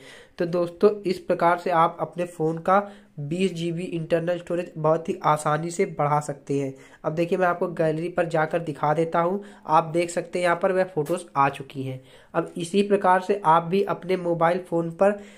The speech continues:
Digo ऐप डाउनलोड करके आसानी से अपने फ़ोन का बीस जीबी स्टोरेज बढ़ा सकते हैं। अब आपके मन में यह आ रहा होगा कि यह एप्लीकेशन कहीं कोई प्रॉब्लम तो नहीं करेगी, तो मैं आपको वो भी चेक करा देता हूँ।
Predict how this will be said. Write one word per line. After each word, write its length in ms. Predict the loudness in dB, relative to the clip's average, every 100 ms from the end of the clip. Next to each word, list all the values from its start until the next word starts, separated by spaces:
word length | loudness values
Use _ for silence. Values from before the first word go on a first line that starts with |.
| -20 -16 -4
Digo 380 | 0 2 4 4
ऐप 180 | 4 2
डाउनलोड 540 | 4 4 4 0 -2 0
करके 360 | 0 2 0 0 2
आसानी 460 | 2 4 2 2
से 180 | -4 -4
अपने 300 | -4 -4 -4 -4
फ़ोन 320 | -2 -2 0
का 140 | 0
बीस 280 | 0 -2 -6
जीबी 240 | -6 -6 -6
स्टोरेज 320 | -2 -2 -2 0
बढ़ा 220 | 0 2
सकते 320 | 0 -4 -4 -2
हैं। 160 | -2 0
अब 200 | 0 2
आपके 360 | 2 0 2 0
मन 160 | 0 -4
में 140 | -2
यह 320 | -2 2 2
आ 100 | 4 4
रहा 140 | 4
होगा 220 | 4 2
कि 220 | -2 -4
यह 180 | -4 -2
एप्लीकेशन 720 | -2 -4 -6 -4 -4 -2 -4 -4 -16 -20 -20 _ 2
कहीं 260 | 4 4 -4
कोई 220 | 0 0
प्रॉब्लम 420 | 2 0 2 0
तो 160 | -2 -2
नहीं 160 | -2 -2
करेगी, 300 | 0 0 0
तो 100 | 0
मैं 120 | 0
आपको 320 | 0 0 -2
वो 140 | 0 0
भी 140 | -2
चेक 320 | -6 -4 -4 2
करा 180 | 2
देता 300 | 2 0 0
हूँ। 260 | 0 0